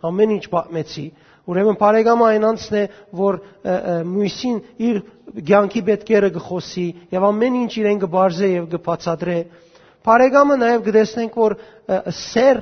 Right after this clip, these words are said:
հասկացողության մեջ իր բաժին ունի, այսինքն երբ բարեկամ գսես, իրական սեր մը գա, որ Աստված անգամ իր բարեկամային սիրով սիրեց մարդուն, այսինքն երբ գսես դու բարեկամ է, ասել է պետք է իրեն համար, ը, ը, սեր ունենաս, այդ անձին նկատմամբ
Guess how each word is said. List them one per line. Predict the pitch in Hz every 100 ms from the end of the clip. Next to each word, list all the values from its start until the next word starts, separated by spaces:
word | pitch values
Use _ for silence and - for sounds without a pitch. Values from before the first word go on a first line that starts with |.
| - -
հասկացողության | 208 202 - 233 - 196 196 - 214 214
մեջ | 220 220
իր | 208
բաժին | - 185 160 196 208
ունի, | 180 175
այսինքն | 185 196 214 208
երբ | 208
բարեկամ | 202 185 190 208 233
գսես, | 220 - 214 - - -
իրական | 208 202 196 196 247 269 - -
սեր | - 254 254 240
մը | 196
գա, | 156 165 185 - -
որ | 202 202
Աստված | 196 - 285 254
անգամ | 214 190 220 226
իր | 220
բարեկամային | 208 196 202 202 208 208 233 247
սիրով | - 240 277 233 - -
սիրեց | - 208 185 175 165
մարդուն, | 165 156 170 160
այսինքն | 165 220 208 220 208 - - -
երբ | 220 214
գսես | 214 - 247 -
դու | 233 202
բարեկամ | 196 196 202 240 240
է, | 226
ասել | 202 - 220
է | 202
պետք | 196 -
է | 208
իրեն | 208 226 196
համար, | 202 214
ը, | - - - 196
ը, | - -
սեր | - 262 269
ունենաս, | 226 175 143 131
այդ | 185 202
անձին | 190 196 240 220
նկատմամբ | 190 190 190 214 214